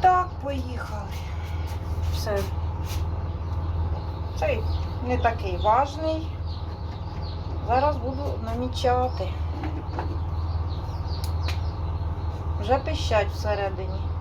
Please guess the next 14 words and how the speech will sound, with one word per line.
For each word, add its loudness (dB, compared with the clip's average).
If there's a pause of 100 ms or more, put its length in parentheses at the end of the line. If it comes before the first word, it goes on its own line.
(120)
Що 0
ж -2
ти -2
їх -2
будеш 0
держати, 2 (960)
як 2 (100)
треба 2
їх 2
переносити? 0 (4000)
Як 0
ото 0
кажуть, 4
є 4